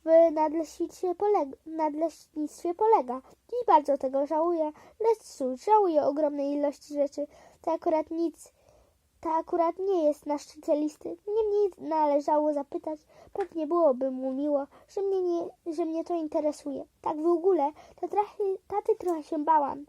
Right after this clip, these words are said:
Był wysoki, barczysty i miał za-, a maszyste ruchy.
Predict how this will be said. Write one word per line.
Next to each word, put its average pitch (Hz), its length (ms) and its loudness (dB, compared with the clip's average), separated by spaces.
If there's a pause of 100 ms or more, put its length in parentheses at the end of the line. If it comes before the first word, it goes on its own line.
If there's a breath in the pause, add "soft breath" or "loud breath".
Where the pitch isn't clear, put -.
(320 loud breath)
Był 392 120 2
wysoki, 381 500 -2
barczysty 285 600 -2
i 320 140 -6
miał 320 240 0
za-, 349 180 0 (420 loud breath)
a - 80 -6
maszyste 320 560 -4
ruchy. 294 400 -8